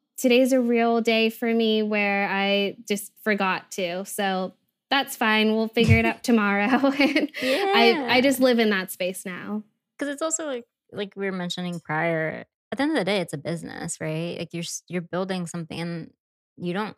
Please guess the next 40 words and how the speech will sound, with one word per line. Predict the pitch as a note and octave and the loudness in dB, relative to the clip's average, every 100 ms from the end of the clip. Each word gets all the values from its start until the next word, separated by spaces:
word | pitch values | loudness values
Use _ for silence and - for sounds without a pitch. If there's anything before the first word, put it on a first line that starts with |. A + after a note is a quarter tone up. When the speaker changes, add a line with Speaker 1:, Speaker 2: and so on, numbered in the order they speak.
| - | -12
Speaker 2:
focus | - E3+ E3+ D#3+ D#3 - - - _ _ _ _ _ _ _ _ | -8 -8 -6 -6 -8 -12 -16 -18 _ _ _ _ _ _ _ _
on | F3+ E3+ | -6 -6
the | D#3 | -6
business | D#3 D3+ D3+ | -6 -6 -8
in | D#3 D#3 | -8 -8
the | D3+ | -8
same | - D3+ D3+ | -8 -8 -6
way | D3 D3 C#3+ D3 | -6 -6 -6 -8
as | C#3+ | -8
every | D3 D3+ | -10 -10
single | D#3+ D#3 D3 | -10 -10 -10
day. | D3 - - G3+ - _ _ _ E3+ | -10 -8 -6 -8 -10 _ _ _ -4
Um, | E3+ D#3 C#3+ - _ - | -4 -4 -8 -14 _ -8
and | G3 | -4
unless | F#3 F3 G3+ | -4 -4 -6
you | |
have | F#3+ | -6
a | E3+ | -6
team, | - - F3+ E3+ | -10 -12 -8 -6
your | E3 - | -6 -6
energy | D#3+ E3 E3+ | -8 -8 -8
doesn't | D#3+ D#3 D3+ - | -10 -10 -10 -8
go | D#3 D3+ D#3 | -8 -6 -8
to | D#3 D3+ D3+ D3 D3+ - _ _ _ _ _ _ | -10 -10 -10 -12 -14 -18 _ _ _ _ _ _
social | - E3+ D#3 - | -12 -8 -8 -6
right | D3+ C#3+ | -8 -6
away. | D3 E3+ - | -6 -6 -8
Like, | - | -8
there's | C3+ D3 | -10 -8
sometimes | D#3+ D#3 D3+ | -8 -8 -8
where | D#3+ | -8
you're | D3+ | -8
just, | D#3 E3 | -10 -12
like, | D#3 D#3 | -12 -10
in | D#3+ | -10
deep | D3+ D#3+ _ | -8 -12 _
work | F#3+ D#3+ - | -10 -10 -8
and | D3+ C#3+ | -12 -12
things | D3 | -12
look | C#3+ | -14